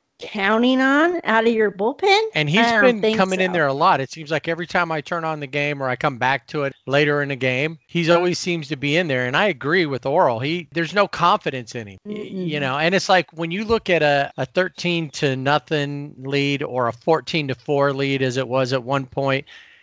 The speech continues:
Speaker 1: Yeah.
Speaker 2: And you say, "This isn't even Kenley proof."
Speaker 1: Right.
Speaker 2: It's just not even bullpen proof. And they, they didn't, I, I mean, I think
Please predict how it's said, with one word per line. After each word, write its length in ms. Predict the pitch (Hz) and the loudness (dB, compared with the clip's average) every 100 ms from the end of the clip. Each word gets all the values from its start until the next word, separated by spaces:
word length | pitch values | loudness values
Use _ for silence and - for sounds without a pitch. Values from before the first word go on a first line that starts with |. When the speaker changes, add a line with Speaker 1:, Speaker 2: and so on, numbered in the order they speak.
| - | -6
Speaker 1:
Yeah. 320 | 202 190 170 185 _ - | -4 -2 -6 -10 _ -2
Speaker 2:
And 180 | 139 | -2
you 180 | 143 165 | -2 -6
say, 280 | - 160 139 | -2 2 2
"This 300 | 127 165 - | 2 0 2
isn't 260 | 165 160 135 | 0 0 0
even 300 | 135 123 113 | -2 -4 -6
Kenley 460 | - 165 170 139 113 | -2 0 0 -4 -4
proof." 440 | - 104 101 - - | -8 -8 -10 -14 -8
Speaker 1:
Right. 420 | 202 185 175 143 - | -4 -2 -4 -8 -10
Speaker 2:
It's 260 | 127 135 | -8 -6
just 260 | - 139 - | -8 -8 -4
not 200 | 139 143 | 0 0
even 240 | 139 131 | 0 -4
bullpen 580 | 110 143 190 - 143 113 | -2 2 2 0 -4 -6
proof. 460 | 104 107 110 - _ _ _ _ - | -10 -12 -14 -18 _ _ _ _ -6
And 240 | 160 170 | -4 0
they, 240 | 175 190 160 156 | 0 0 -2 -2
they 200 | 180 185 | -2 0
didn't, 480 | 151 226 226 170 _ _ _ _ - | -6 -8 -8 -10 _ _ _ _ 0
I, 240 | 185 214 | 0 2
I 100 | 180 | -2
mean, 180 | 202 196 | -2 -2
I 100 | 220 | -2
think 260 | 226 247 | -4 -6